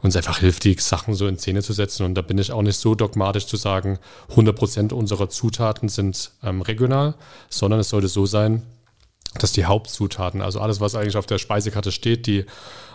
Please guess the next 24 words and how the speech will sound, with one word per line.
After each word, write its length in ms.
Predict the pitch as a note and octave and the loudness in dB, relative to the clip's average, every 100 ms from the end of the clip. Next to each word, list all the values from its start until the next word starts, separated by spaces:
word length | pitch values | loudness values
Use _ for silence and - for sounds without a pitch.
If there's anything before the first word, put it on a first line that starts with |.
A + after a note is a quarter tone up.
| - | 0
ähm, 520 | G#2 G2 F#2+ F#2+ F#2+ | 2 4 4 2 0
äh, 60 | A2+ | -2
äh, 960 | G2 F#2 F#2 F2+ F#2+ G2+ F#2 F#2 G2 G#2+ - _ | -2 -2 0 -2 -2 -4 -2 -2 -4 -8 -16 _
regionalen 480 | G#2+ F#2 G#2+ A2 A2+ | -2 0 0 2 0
Geschichten 420 | G#2+ - A2 - | 0 -2 -2 -2
sind, 240 | G#2+ A#2+ A2+ | 0 0 0
also 160 | E2+ | -2
Fleisch, 560 | F2 - B2+ A#2+ A#2+ - | -4 -4 -2 -2 -2 -2
Fisch, 480 | - A#2+ A#2 - - - - - - - | 2 2 2 -4 -10 -20 -20 -20 -10 2
ähm, 1300 | G2+ G2 F#2+ F#2+ F#2+ F#2+ F#2 F#2+ F#2+ A2+ - C3 C3 - | 4 6 4 2 2 2 0 0 -2 -4 -6 -6 -6 4
Obst, 480 | B2 A#2 - - | 4 4 -2 0
Gemüse, 540 | - A2 A#2+ A#2+ A#2 A2+ | 4 8 8 6 2 0
Kräuter 500 | - A#2 A2+ A2+ G#2 | 0 0 2 2 0
sind 160 | G#2 G#2+ | 0 -2
alles 220 | G2+ F#2 | -2 -2
hier 120 | G#2 | 0
aus 100 | F#2+ | 0
der 140 | - F2+ | -2 -4
Region. 500 | E2+ G2 G#2+ A2+ A#2+ - - - - - | -2 2 2 2 -2 -8 -20 -20 -20 -14
Und, 380 | - F#2+ F#2 F#2+ | 2 6 8 8
äh, 460 | F#2 F2+ F2 F2 F2 - | 8 8 8 6 4 2
wie 120 | F#2+ | 2
gesagt, 320 | F2+ F2 F2+ - | 4 4 2 2
so 400 | F#2 F2 F2+ | -2 -2 -2